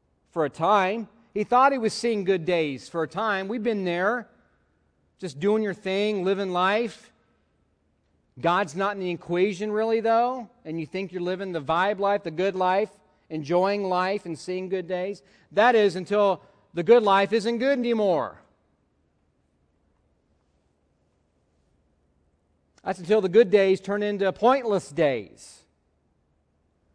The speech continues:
When the good life isn't so good anymore.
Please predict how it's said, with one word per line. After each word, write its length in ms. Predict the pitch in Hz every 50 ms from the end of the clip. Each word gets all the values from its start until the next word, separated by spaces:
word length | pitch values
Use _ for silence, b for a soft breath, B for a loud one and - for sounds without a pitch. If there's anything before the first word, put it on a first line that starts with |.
| _ _ _ _ _ _ _ _ _ _ _ _ _ _
When 200 | 147 160 175 175
the 120 | 165 156
good 200 | 156 165 208 208
life 320 | 202 202 208 208 208 - 220
isn't 480 | 247 202 196 220 175 - - _ -
so 180 | - - 202 185
good 300 | 156 135 185 185 180 165
anymore. 580 | 170 170 165 156 156 147 143 139 127 117 113